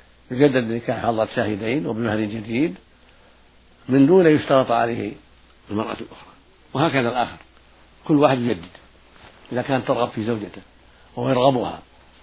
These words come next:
أما إن كان لا يرغب أحدهما في الآخر فإنه يطلقها طلقة واحدة، لأن هذا النكاح فاسد فلا بد فيه من طلقة واحدة تمنع تعلق أحدهما بالآخر،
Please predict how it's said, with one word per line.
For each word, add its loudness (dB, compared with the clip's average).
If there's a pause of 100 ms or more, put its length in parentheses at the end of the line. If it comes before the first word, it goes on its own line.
(120)
أما 2
إن 2
كان 2
لا 8
يرغب 4 (140)
أحدهما -2
في -4
الآخر -4
فإنه -2
يطلقها -2
طلقة -6
واحدة، -10 (1600)
لأن 0
هذا 4
النكاح 0
فاسد -2 (180)
فلا 2
بد 0
فيه 0
من -2
طلقة -6
واحدة -10 (1300)
تمنع 4
تعلق -4
أحدهما -6
بالآخر، -4